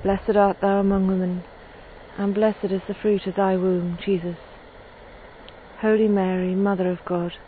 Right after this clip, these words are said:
pray for us sinners, now and at the hour of our death. Amen. I believe in God, the Father, the Almighty, creator of heaven and earth,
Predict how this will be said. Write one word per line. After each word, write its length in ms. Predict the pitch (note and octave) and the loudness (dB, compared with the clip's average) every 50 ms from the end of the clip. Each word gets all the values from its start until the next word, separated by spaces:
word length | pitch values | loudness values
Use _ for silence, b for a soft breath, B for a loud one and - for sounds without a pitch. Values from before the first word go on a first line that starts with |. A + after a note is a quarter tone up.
| - - - - - - - - - - - - - - - - | -20 -20 -20 -20 -20 -18 -18 -18 -16 -14 -12 -12 -12 -12 -16 -6
pray 280 | - G#3+ G#3+ G#3 A3 G3+ | 0 2 2 2 2 0
for 180 | - - G3+ | -2 -2 -2
us 140 | F#3+ F#3 - - - | -2 -2 -4 -6 -4
sinners, 340 | G3 F#3 F3+ F3+ F3+ F3+ F3 - - | -2 -2 -2 -2 -4 -6 -8 -6 -2
now 400 | G3 F#3+ F#3 F#3 F#3 F#3 F#3 - - | -2 0 0 0 -2 -2 -4 -6 -6
and 180 | - F#3 E3+ | -6 -6 -6
at 140 | D#3+ - - | -6 -8 -6
the 140 | - F#3 F#3+ | -4 -2 -2
hour 160 | F#3 F3+ F3+ | 0 -2 -2
of 100 | E3+ F3 | -4 -4
our 120 | F#3 F#3 | -4 -4
death. 280 | F3+ - F3+ F3 F3 - - - - - | -2 -2 -4 -4 -6 -8 -14 -16 -10 -8
Amen. 420 | F#3 F3 F3 F3 F3 E3+ E3+ E3+ E3 - - - - - - - - - - - - - - - - - - - - - - - - - - - - - - - - - - - | -6 -4 -4 -4 -4 -6 -6 -10 -12 -16 -20 -20 -20 -20 -20 -20 -20 -20 -20 -18 -18 -20 -20 -20 -20 -20 -20 -20 -20 -20 -20 -20 -20 -20 -20 -20 -20 -20 -20 -20 -20 -18 -6 -2
I 140 | A3+ A3+ A3 | 0 0 2
believe 280 | - G#3+ G#3 G#3 G3 | 4 4 4 4 4
in 120 | G3 G3 F#3+ | 2 0 0
God, 320 | F#3 F#3 F3 F3 E3+ - - - - - - - - - - - - | 2 0 0 0 -2 -6 -10 -14 -18 -20 -20 -20 -20 -20 -20 -12 -8
the 80 | - F#3+ | -8 -4
Father, 400 | - - G3+ G3 G3 F#3 G3 F#3+ | 0 2 4 4 4 2 0 0
the 100 | F#3 G3+ | 0 0
Almighty, 580 | G3 F#3+ F#3+ F#3 F#3 F3+ - - F3+ F3 F3 - - - - - - - - - - - - - - - - - | 2 2 2 0 0 -2 -2 -4 -6 -6 -6 -8 -14 -20 -20 -20 -20 -20 -20 -20 -20 -20 -20 -20 -20 -20 -18 -10
creator 480 | - - A3 G#3 G#3 G#3 F#3+ - G3 | 0 2 4 6 6 4 4 2 -2
of 100 | F#3+ F#3 | -2 -2
heaven 260 | - G3+ G3 F#3 F#3+ | -2 -2 0 0 2
and 160 | F#3+ F#3 F#3 F#3+ | 0 0 2 0
earth, 400 | F3+ F3 F3 E3+ - - - | 0 -2 -2 -6 -10 -14 -18